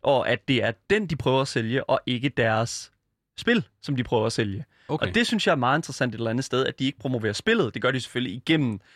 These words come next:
Speaker 1: at de promoverer for microtransaction-delen. Men de ved jo godt, at hvis de promoverer den her microtransaction, så er det jo, altså,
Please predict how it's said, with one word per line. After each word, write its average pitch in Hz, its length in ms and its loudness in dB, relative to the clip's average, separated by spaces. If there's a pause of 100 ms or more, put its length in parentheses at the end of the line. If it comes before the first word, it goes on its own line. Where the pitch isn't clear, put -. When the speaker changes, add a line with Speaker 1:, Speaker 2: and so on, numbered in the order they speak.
(160)
Speaker 1:
at - 160 -4
de 127 60 -6
promoverer 120 440 0
for - 120 -8
microtransaction-delen. 120 1040 -4 (340)
Men 143 320 2 (240)
de 147 140 0
ved 226 140 2
jo 175 120 2
godt, 123 240 0 (420)
at 139 380 -4
hvis 139 160 -2
de 147 80 -4
promoverer 131 640 2 (100)
den 120 100 0
her 120 60 2
microtransaction, 117 840 -4 (360)
så - 120 0
er 147 40 4
det 135 100 4
jo, 120 120 2 (160)
altså, 135 320 -4